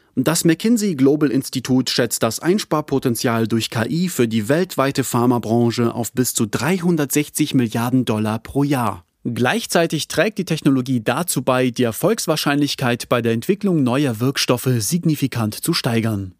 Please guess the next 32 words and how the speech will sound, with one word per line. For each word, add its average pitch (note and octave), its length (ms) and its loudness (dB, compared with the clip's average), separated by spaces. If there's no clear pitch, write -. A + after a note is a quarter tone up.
Dies C#3 400 0
könnte F#3+ 260 2
laut C3 300 2
McKinsey E3+ 560 2
für C3 160 0
die A#2 80 0
Pharmabranche D#3+ 880 2
einen C#3 280 2
zusätzlichen E3+ 760 0
Mehrwert A2+ 500 0
von A2+ 220 -2
sechzig D#3+ 560 -2
bis - 220 -2
hundert G3 340 2
Milliarden B2 540 2
Dollar A2 260 0
liefern. G#2 560 -2
Corona G3+ 520 4
hatte D#3+ 220 2
ab C#3 120 -2
zweitausendzwanzig C3+ 1040 0
in C3+ 140 4
der A2+ 120 2
Pharmabranche C#3 760 0
für - 160 -2
eine A#2 260 2
Sonderkonjunktur C#3 1000 2
und G#3+ 200 2
ein C#3 240 -2
hohes C#3 340 2
Gewinnwachstum A2+ 680 0
gesorgt. G2+ 560 -4